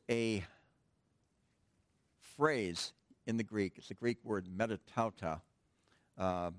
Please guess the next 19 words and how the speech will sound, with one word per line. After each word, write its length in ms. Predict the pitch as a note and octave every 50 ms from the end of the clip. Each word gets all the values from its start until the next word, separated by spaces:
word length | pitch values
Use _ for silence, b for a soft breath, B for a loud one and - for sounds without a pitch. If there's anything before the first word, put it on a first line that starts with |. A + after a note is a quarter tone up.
| - _
you 100 | - G2
find 300 | - - A#2 A#2 A#2+ A2+
it 120 | A2+ G#2 -
in 60 | G2+
various 320 | E2 G#2+ G#2+ G#2+ F#2+ -
places, 540 | - - - A2 G#2 G2+ - F#2+ F2 - - _ _
particularly 420 | - - - A#2+ A#2 - A2 G2
John 360 | E2+ - G#2 G2+ A2 A2 G2+
likes 240 | G#2 G2+ G2 - -
to 80 | - E2+
use 260 | F2+ G#2 A2 F2+ F2+
it. 100 | F2 D#2 - b b b b b b b
It's 200 | - A2+ - -
not 300 | - A#2+ C3+ D3+ D#3+ -
so 200 | - - - C#3+
much 540 | C3+ C3 B2+ B2+ C3 B2+ - - - - - - _ _ _ _ _ _ -
a 100 | G#2+ G#2
chronological 1160 | - - - - - - B2+ C3 C#3 C#3+ C#3+ C#3 B2+ A#2+ A#2+ B2 B2+ A#2+ B2 A#2+ - - A#2 A2
reference 560 | G#2 A#2 B2 B2 - - A#2+ A2 G2 -